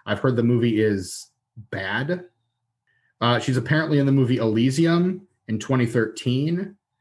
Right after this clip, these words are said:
and then doesn't really do much until Hotel Artemis in, uh, twenty eighteen. So, like, yeah, she just kind of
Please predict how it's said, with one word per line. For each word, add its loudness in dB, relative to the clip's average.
and 0
then 2
doesn't 0
really 2
do 0
much 0
until 0
Hotel 0
Artemis -2
in, -2
uh, 0
twenty 0
eighteen. -6
So, -6
like, -6
yeah, -2
she -6
just -2
kind 0
of 0